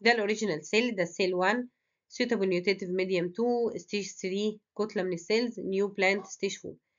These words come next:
ايه الكروموسوم النمبر في السنجل سيل في كل مرحلة؟ هو كل العدد ما بيتغيرش، ده asexual reproduction بالميتوتيك ديفيجن، يبقى كلهم زي بعض، مفيش حاجة بتتغير ولا حد بيقل نص ولا أي حاجة،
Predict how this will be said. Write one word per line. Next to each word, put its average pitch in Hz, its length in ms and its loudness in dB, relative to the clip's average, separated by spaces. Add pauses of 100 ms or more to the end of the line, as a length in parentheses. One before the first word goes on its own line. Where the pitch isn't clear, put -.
(280)
ايه 254 60 8
الكروموسوم 233 580 2
النمبر 214 420 2
في 233 140 -8
السنجل 202 480 0
سيل 226 260 0
في - 100 -8
كل 220 320 2
مرحلة؟ 220 380 -4 (320)
هو 220 100 2
كل 247 320 6
العدد 214 360 4
ما 196 120 2
بيتغيرش، 185 640 0 (380)
ده 185 240 4
asexual 214 460 0
reproduction 185 480 -4 (140)
بالميتوتيك 175 600 -2
ديفيجن، 185 340 -6 (680)
يبقى 170 160 -2
كلهم 208 440 2
زي 233 500 2
بعض، - 220 -6 (220)
مفيش 226 160 -2
حاجة 202 240 2
بتتغير 196 540 2
ولا 180 180 4
حد 196 260 0
بيقل 180 580 0
نص 220 260 -4
ولا - 120 -2
أي 185 120 -2
حاجة، 175 300 -2